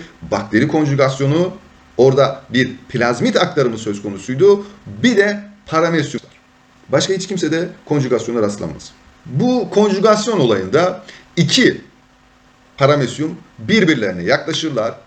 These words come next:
ve sil ismi verilen kısa çok sayıdaki uzantıyla birbirlerine tutunurlar. Ve aralarında aynı bakterilerde olduğu gibi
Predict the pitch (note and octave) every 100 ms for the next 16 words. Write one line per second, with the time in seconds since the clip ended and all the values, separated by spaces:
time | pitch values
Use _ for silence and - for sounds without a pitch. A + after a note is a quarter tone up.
0 | _ _ F#2 G2 F#3+ C#3 C3+ - _ _
1 | - - - C4 B3+ G3+ E3+ C3+ B2+ G2+
2 | F2+ E2 F#2 C3+ - _ _ _ - G#3+
3 | G#3 A3+ A3+ - - B3+ C4+ - F3+ C#3+
4 | A#2+ - F2 F2 - _ A3 G#3+ A#3 G#3
5 | G#3 E3 F#3 - - _ _ C3+ C4 G3
6 | F#3 F3 F3+ - - A2 E2+ - - _
7 | _ _ _ _ - A2+ E3+ E3 C#3+ D#3
8 | D3 E3 C3+ E3 - C3 A#2+ A2 A2 B2+
9 | B2 E3+ C#3 G3+ G3+